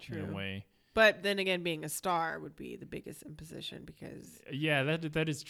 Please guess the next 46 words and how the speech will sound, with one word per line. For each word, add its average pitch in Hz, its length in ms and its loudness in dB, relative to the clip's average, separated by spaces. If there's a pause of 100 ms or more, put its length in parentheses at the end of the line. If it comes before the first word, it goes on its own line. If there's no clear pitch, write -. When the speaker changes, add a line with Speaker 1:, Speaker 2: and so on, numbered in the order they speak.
Speaker 2:
like, 185 80 0
can 135 80 2
you 269 60 6
Speaker 1:
true. 262 80 6
Speaker 2:
imagine 240 260 4
walking 170 400 -2
down 156 200 -8
the 165 80 -10
street - 460 -8 (360)
and 165 140 -6
people 160 340 -6
knowing 156 560 -4
you? 180 340 -10 (720)
Speaker 1:
That 123 140 2
would 196 140 4
be 170 120 0
kinda 113 320 -4 (160)
cool. 98 540 -4 (240)
Yeah, 117 320 -6
I, 120 300 0
I - 20 2
Speaker 2:
But 226 100 8
Speaker 1:
mean, - 60 6
Speaker 2:
then, 240 160 10
Speaker 1:
I - 20 6
Speaker 2:
like, 214 160 10
Speaker 1:
would 147 80 0
like 113 260 -2
that. 98 340 -6
Speaker 2:
looking 226 380 0
at 156 180 0
you, 147 400 -8 (300)
and 180 100 -2
you 202 80 2
don't 190 180 2
know 190 120 4
if 190 100 0
they're 180 100 0
looking 185 260 0
at 143 80 0
you 170 100 -2
'cause 185 140 -2
they 170 100 0
recognize 190 720 -2
you 214 400 0
or 170 600 0